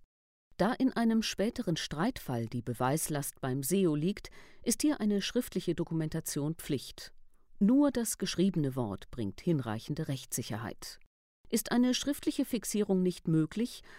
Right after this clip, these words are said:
sollten Sie zu dem Gespräch mit dem Kunden einen Zeugen mitnehmen, der später vor Gericht aussagen kann. Achten Sie darauf, dass es sich dabei um eine Person handelt, die überhaupt als Zeuge fungieren kann.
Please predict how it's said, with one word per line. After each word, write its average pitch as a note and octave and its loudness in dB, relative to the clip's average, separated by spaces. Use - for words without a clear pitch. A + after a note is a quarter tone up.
sollten B3+ 0
Sie A#3+ -2
zu - -4
dem F3+ 2
Gespräch F3 -2
mit F#3+ 2
dem F#3+ 2
Kunden G3 -2
einen E3+ 0
Zeugen F#3+ 0
mitnehmen, B2 2
der - 2
später B3+ 0
vor A3+ 2
Gericht D#3+ -4
aussagen G2+ -4
kann. F2+ -6
Achten E3+ 2
Sie G#3+ 2
darauf, G3+ 0
dass F#3 0
es - -2
sich - -2
dabei F#3+ 0
um F#3+ -2
eine F3+ 2
Person F3 2
handelt, F#3 2
die G#3 -2
überhaupt G3 0
als - -2
Zeuge F3 2
fungieren F3+ 0
kann. - -10